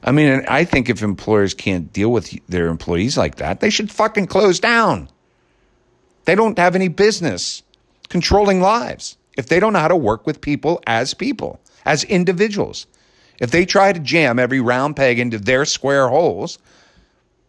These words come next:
they should be fired. They should be, the, the government or somebody, the military, let's bring Trump's army out and shut 'em down. Let's bring the National Guard in. These places should not be allowed to operate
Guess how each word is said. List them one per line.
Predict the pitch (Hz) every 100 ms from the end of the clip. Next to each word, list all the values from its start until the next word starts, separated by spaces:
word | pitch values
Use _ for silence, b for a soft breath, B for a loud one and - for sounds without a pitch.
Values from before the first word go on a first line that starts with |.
| _
they | 196
should | 220 247
be | 202 226
fired. | - 226 302 247 120
They | 156
should | - 196
be, | 208 196 B B -
the, | 139 - -
the | 127
government | 120 143 156 220 160
or | 135
somebody, | - 202 247 160
the | 131 143
military, | 131 170 196 190 127 123
let's | 160 -
bring | 185 175
Trump's | - 160 190 -
army | 143 202 135
out | 107 110 185 B B B
and | 175
shut | - - -
'em | 202
down. | 202 208 - - - _ _ _ _ _ _ _ _ _ -
Let's | -
bring | - 170
the | 160
National | 151 160 - 180 165
Guard | 156 175 170
in. | 92 64 - b b b b b b b
These | 131 131
places | - 156 - 165 135
should | - 147
not | 135 151 151
be | 143
allowed | 123 117 117 104
to | -
operate | 107 110 92 85 87 -